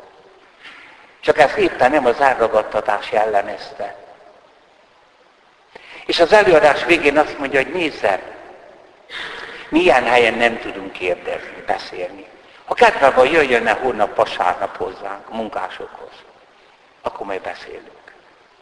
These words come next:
És hát elmentem, mondja Buber, és ott beszéltem Istenről. És akkor ez a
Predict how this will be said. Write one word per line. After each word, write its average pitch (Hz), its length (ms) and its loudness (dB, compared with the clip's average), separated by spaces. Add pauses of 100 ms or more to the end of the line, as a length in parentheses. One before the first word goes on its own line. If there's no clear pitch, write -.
(1600)
És - 140 -6
hát 127 160 0
elmentem, 113 800 0 (320)
mondja 110 480 -4 (1000)
Buber, 110 680 -4 (920)
és - 180 -6
ott 147 140 -2
beszéltem 160 640 2
Istenről. 107 720 -8 (2000)
És 135 200 -4
akkor 147 340 4
ez 151 200 2
a 131 400 2